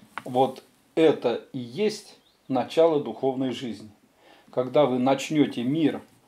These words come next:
воспринимать не как слово, не как понятие, не как знание, а как эмоция, то вы прикоснетесь к этому духовному миру.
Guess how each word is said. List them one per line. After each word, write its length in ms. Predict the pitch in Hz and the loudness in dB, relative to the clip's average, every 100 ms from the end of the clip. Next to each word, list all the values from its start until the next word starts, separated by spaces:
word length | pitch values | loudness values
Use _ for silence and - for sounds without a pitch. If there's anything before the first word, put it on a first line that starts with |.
| - | -14
воспринимать 920 | 117 123 - 135 139 143 139 110 - | -8 -8 -6 -6 0 0 2 -2 -6
не 200 | 131 135 | -2 -2
как 420 | 139 147 110 - _ _ _ _ | 2 2 2 0 _ _ _ _
слово, 760 | - - 135 359 - 131 104 - _ _ _ _ _ _ _ - | -14 -6 4 8 8 6 -4 -8 _ _ _ _ _ _ _ -6
не 180 | 127 127 | -4 -2
как 380 | 143 123 - | 2 0 0
понятие, 760 | - 117 131 190 196 - 113 104 | -2 0 4 4 2 -2 -6 -6
не 140 | 113 | -6
как 300 | 120 127 117 | 0 2 2
знание, 580 | 104 123 143 135 113 107 - | -4 -2 2 2 0 -6 -8
а 120 | 113 | -6
как 280 | 131 110 120 | -4 -4 -4
эмоция, 680 | 110 165 208 - 120 104 - _ _ _ _ - | -4 0 -2 -2 -6 -6 -8 _ _ _ _ -6
то 140 | 127 | -4
вы 200 | 120 180 | 0 -2
прикоснетесь 840 | 196 151 143 127 - 151 160 127 - | 0 -2 0 0 2 0 0 -6 -2
к 80 | |
этому 320 | 135 135 143 143 | 0 2 0 -2
духовному 600 | 110 - 131 139 143 147 | -4 -2 -2 2 2 2
миру. 360 | 143 110 - | 0 -4 -8